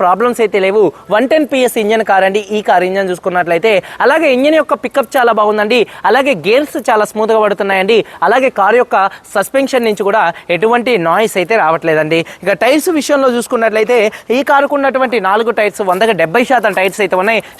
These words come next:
స్టెప్నీ టైర్ చూసుకున్నట్లయితే అన్యూజ్ అండి. కారుతో వచ్చినటువంటి టైర్ అంతే ఉంది, వందకు వంద శాతం అయితే ఉంది. అలాగే alloy wheels అయితే ఉన్నాయండి. మైలేజ్ విషయంలో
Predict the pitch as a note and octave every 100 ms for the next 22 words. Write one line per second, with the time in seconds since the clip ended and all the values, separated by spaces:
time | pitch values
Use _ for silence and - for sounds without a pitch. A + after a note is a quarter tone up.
0 | - A#3+ B3 D#4 C#4 A3+ A#3+ - A3+ G#3
1 | G#3 B3 F#3+ A#3 A3+ G#3 A3 G3 G3 G3+
2 | A3+ - A3 G#3 G#3+ F#3+ F3 F#3 G3+ F#3
3 | F#3+ F3+ G#3+ F#3 - - F#3+ C4 A#3 F#3
4 | A3 A#3 A3 G3 F3+ F3+ G3+ F#3+ - -
5 | G#3 B3+ G#3+ G3 G#3+ G3 F3+ E3 A3 F3
6 | D#3+ D#3 E3 D#3 - F3+ B3 D#4+ C#4 C4+
7 | C4 B3